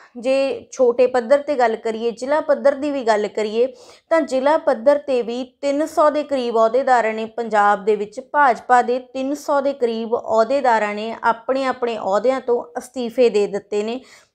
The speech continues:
ਕਿ ਕਿਉਂਕਿ ਸਰਕਾਰ ਕਿਸਾਨਾਂ ਦੀ ਕੋਈ ਗੱਲ ਨਹੀਂ ਸੁਣ ਰਹੀ। ਉਹਨਾਂ ਨੂੰ ਪਤਾ ਹੈ ਵੀ ਜਦੋਂ ਹੁਣ ਲੋਕ ਵਿਧਾਇਕਾਂ ਨੂੰ ਕੁੱਟਮਾਰ ਕਰਕੇ ਆਪਣੇ ਘਰਾਂ ਦੇ ਵਿੱਚ ਨਹੀਂ ਵੜਨ ਦਿੰਦੇ, ਆਪਣੇ ਇਲਾਕੇ ਦੇ ਵਿੱਚ ਨਹੀਂ ਵੜਨ ਦੇ ਰਹੇ,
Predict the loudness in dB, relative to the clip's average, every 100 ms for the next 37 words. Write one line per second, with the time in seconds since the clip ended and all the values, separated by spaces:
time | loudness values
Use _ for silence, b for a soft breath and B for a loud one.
0 | _ -2 2 2 -2 -2 2 2 0 -6
1 | -6 -4 0 2 0 -4 -12 -8 -6 -4
2 | -4 -4 -4 -4 -12 _ 2 2 2 -6
3 | -6 -6 -4 -4 -6 -12 b b b -2
4 | 2 2 0 2 2 4 0 0 -4 0
5 | 2 0 0 0 0 2 2 0 0 0
6 | 0 -2 _ _ -4 0 2 2 0 -2
7 | -2 -4 0 -2 2 0 2 0 0 -4
8 | -6 -6 -6 -4 -6 -4 -2 -2 0 -2
9 | -2 -4 2 0 0 -6 -4 -2 -2 -2
10 | -4 0 0 0 -2 0 -2 -4 -4 0
11 | 2 0 -2 -4 -2 -2 -2